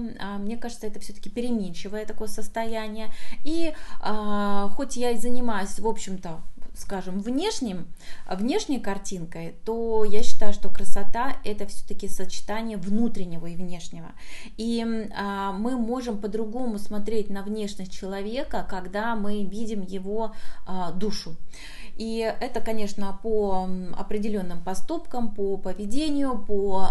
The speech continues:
а, взглядам на жизнь. И когда человек, ам, воспринимается нами как, ам, человек, который вот душевный, который понимающий, принимающий, то даже если у него есть какие-то, а, внешние недостатки, они почему-то становятся красивыми.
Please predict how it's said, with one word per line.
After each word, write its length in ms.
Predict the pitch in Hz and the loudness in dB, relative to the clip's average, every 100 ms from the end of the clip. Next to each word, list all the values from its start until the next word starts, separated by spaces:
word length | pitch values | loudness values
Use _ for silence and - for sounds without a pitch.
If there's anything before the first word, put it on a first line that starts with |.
| - | 10
а, 240 | 196 185 185 | 8 4 2
взглядам 640 | 202 202 196 185 185 185 | -2 -4 -4 0 -2 0
на 140 | 190 | -4
жизнь. 480 | 202 262 320 277 226 | -4 -6 -6 -8 -8
И 240 | 196 214 208 | -10 -8 -8
когда 560 | 208 202 202 214 196 | -6 -4 -2 -4 -4
человек, 640 | 180 - 190 208 214 185 - - - - - | -6 -6 -8 -8 -6 -6 -6 -6 -8 -8 -6
ам, 600 | 185 180 180 180 170 160 | -6 -4 -6 -6 -10 -10
воспринимается 800 | 202 202 214 220 208 190 - 190 | -8 -8 -6 -8 -8 -10 -12 -6
нами 360 | 190 185 170 165 | -4 0 0 0
как, 240 | 175 - | -2 -4
ам, 460 | 180 175 175 175 175 | -8 -12 -12 -10 -8
человек, 300 | - 190 185 | -6 -4 -4
который 400 | 196 190 180 165 | -8 -12 -12 -10
вот 180 | - 180 | -10 -8
душевный, 720 | 277 302 202 196 180 180 185 | -8 -8 -10 -10 -10 -10 -12
который 340 | - - 185 | -14 -14 -16
понимающий, 720 | 185 247 285 208 196 190 190 - | -12 -8 -6 -6 -8 -12 -14 -14
принимающий, 720 | 240 269 226 202 196 - 170 - - - - | -10 -8 -8 -10 -12 -14 -16 -18 -14 -14 -10
то 100 | 233 | -8
даже 380 | 214 294 240 214 | -4 -6 -6 -8
если 580 | 196 240 285 - 180 175 | -8 -6 -8 -10 -12 -8
у 60 | 196 | -8
него 220 | 196 202 | -8 -8
есть 360 | 202 226 240 - | -8 -8 -10 -10
какие-то, 540 | 185 - 233 208 185 175 - - 226 202 | -10 -8 -8 -10 -12 -16 -16 -16 -16 -14
а, 280 | 190 190 185 | -12 -10 -10
внешние 560 | 175 202 240 202 185 175 | -10 -8 -8 -10 -14 -14
недостатки, 800 | 185 196 202 196 - 254 - 190 | -14 -12 -12 -10 -12 -12 -16 -16
они 200 | - 214 | -12 -10
почему-то 440 | 269 - 208 202 196 | -10 -10 -10 -12 -12
становятся 500 | - 185 214 - - | -12 -10 -10 -10 -10
красивыми. 720 | 185 - - 196 170 - | -12 -12 -12 -12 -12 -18